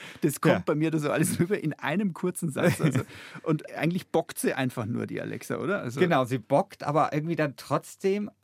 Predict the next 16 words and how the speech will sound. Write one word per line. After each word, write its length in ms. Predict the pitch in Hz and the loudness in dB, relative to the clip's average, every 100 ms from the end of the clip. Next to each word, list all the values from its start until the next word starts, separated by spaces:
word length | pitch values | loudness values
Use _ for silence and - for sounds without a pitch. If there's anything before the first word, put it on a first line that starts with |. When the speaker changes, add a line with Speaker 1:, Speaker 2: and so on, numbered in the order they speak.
| _ | _
Speaker 2:
zwar 180 | - 151 | 0 2
ein 20 | |
bisschen 300 | 208 208 165 | 2 0 0
passiv-aggressiv, 1120 | - 180 190 - 147 - 127 - 175 277 - | 0 0 -2 -2 -6 -4 -6 -4 -4 -4 -8
Speaker 1:
Ja. 80 | - | 0
Speaker 2:
aber 160 | 127 165 | 2 4
trotzdem 320 | 202 214 262 | 2 -2 -2
irgendwie 280 | 139 127 120 | 0 0 0
charmant, 600 | - 113 110 113 180 - | 0 2 4 4 2 2
weil 260 | 131 127 131 | 2 4 4
man 180 | 127 | 2
ja 100 | 127 | 2
lacht 320 | 120 139 - 127 | 2 0 -2 -4
über 160 | 120 | -2
diesen 260 | 113 120 123 | -2 0 2
Replikator 1000 | 117 110 110 - 117 113 123 139 160 | 2 0 -4 -2 -2 -2 2 4 4